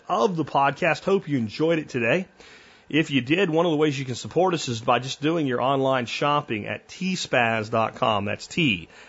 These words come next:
S P A Z, T spaz dot com. When you go to T spaz dot com, you'll see our item of the day. You'll see all the products we've ever reviewed on Amazon.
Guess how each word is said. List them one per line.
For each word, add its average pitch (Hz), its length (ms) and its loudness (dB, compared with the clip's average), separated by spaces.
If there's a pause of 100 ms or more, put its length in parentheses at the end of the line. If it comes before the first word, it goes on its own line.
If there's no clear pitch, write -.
S 110 300 0
P 131 320 -2
A 127 140 0
Z, 113 240 -8
T 147 160 -12
spaz 131 440 -2
dot 123 240 2
com. 156 380 0 (360)
When 135 100 -2
you 139 40 0
go 190 80 4
to 185 80 4
T 180 140 -4
spaz 165 360 0
dot 147 220 2
com, 170 260 2
you'll 139 100 2
see 143 180 -2
our 123 180 2
item 151 280 2
of 147 60 0
the 135 60 -2
day. 127 240 0
You'll 151 160 0
see 120 300 -8
all 139 220 4
the 190 80 -4
products 131 340 2
we've 117 120 -2
ever 113 140 2
reviewed 110 380 -2
on 107 140 4
Amazon. 107 500 2